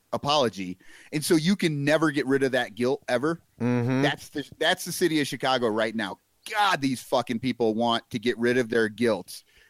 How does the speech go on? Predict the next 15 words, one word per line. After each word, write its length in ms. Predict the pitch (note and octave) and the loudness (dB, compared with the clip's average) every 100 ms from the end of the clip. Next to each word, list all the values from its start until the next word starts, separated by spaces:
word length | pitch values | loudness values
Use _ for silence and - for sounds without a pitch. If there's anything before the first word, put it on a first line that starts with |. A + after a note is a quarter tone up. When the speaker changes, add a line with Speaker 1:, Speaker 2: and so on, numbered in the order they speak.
| - | -12
Speaker 1:
And 420 | A#2+ A#2+ A2 G2 F#2 C3+ | -4 -2 -2 -4 -2 0
Bartman's 440 | C#3 B2 G#2+ - | 2 0 -4 -4
just 360 | - A2 - - | -4 -4 -4 -8
Speaker 2:
Sh-, 120 | - - _ | -8 -8 _
should 220 | - F#3+ | 0 2
we 120 | A#3+ | 4
have 120 | A#3+ | 4
a 40 | G#3+ | 4
GoFundMe 680 | C3+ D#3+ D#3+ C#3+ C#3 D3 E3 | 6 6 6 2 2 2 2
to 80 | C#3+ | 2
build 240 | C3 C3 | 2 2
a 80 | A#2+ | 2
statue 420 | - G2+ A#2 D3+ | 0 0 2 0
to 180 | D3 D#3 | 2 4
him? 180 | D#3 | 2